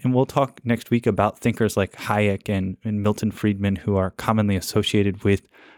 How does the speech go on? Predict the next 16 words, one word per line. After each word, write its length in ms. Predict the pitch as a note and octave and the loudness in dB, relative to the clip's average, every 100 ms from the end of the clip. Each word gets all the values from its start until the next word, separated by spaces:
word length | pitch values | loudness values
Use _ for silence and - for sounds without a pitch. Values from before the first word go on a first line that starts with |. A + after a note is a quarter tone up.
| _ | _
the 60 | - | 0
neoliberal 600 | G#2+ A2 G2 G2 G2+ G2 | 4 6 6 4 4 0
school 420 | - - C3 A2+ | 0 2 4 6
as, 140 | F2+ F2+ | 4 2
as 400 | F#2+ F#2 F#2 - - | -2 0 -2 -6 -6
academics, 600 | A2+ - G#2+ G#2 G#2+ - | -4 0 0 2 0 -2
as 120 | G2 | -2
well 240 | G#2+ G2 F#2+ | 0 2 2
as 260 | F#2 F2+ - | 0 -4 -4
public 400 | A#2+ A#2+ A#2+ - | -2 2 2 0
policy 360 | - G#2+ A2 B2+ | 0 2 4 2
entrepreneurs, 840 | A2 A2+ - A2+ B2 D3+ F2+ F#2 - | 0 0 0 2 4 4 2 -2 -6
um, 120 | F#2 | -4
particularly 440 | G#2+ - - G2+ | -4 -4 0 0
Hayek, 540 | - A2 C3 G2 F2+ G2 | 0 2 2 0 -2 -4
um, 180 | F#2 | -4